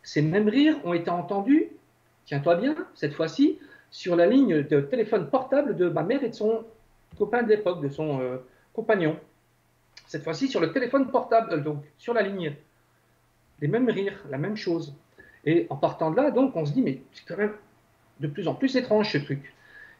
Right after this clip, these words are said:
Et ça répond aux questions, finalement, et ça se trompe jamais, et ça nous explique qu'en fait, ce serait mon grand-père qui serait décédé, qui aurait,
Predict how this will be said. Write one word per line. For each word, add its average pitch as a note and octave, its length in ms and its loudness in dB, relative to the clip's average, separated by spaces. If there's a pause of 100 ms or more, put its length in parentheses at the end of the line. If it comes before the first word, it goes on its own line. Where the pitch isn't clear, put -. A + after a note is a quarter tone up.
(140)
Et G#3 260 6
ça G3 160 2
répond A#3 220 2
aux E3+ 140 4
questions, G#3+ 480 0
finalement, D#3 760 -4 (200)
et E3 60 -2
ça E3+ 200 0
se - 100 -10
trompe - 320 -4
jamais, C#3+ 500 0 (160)
et E3+ 60 -2
ça G3+ 140 0
nous F#3+ 160 0
explique A#3 320 -8
qu'en E3 140 0
fait, G#3+ 380 0 (720)
ce E3+ 100 -10
serait F#3 160 -2
mon G#3+ 160 2
grand-père A3+ 440 2
qui D3+ 80 -8
serait C#3+ 180 -6
décédé, D#3+ 480 -2
qui C4 100 -2
aurait, G3 360 0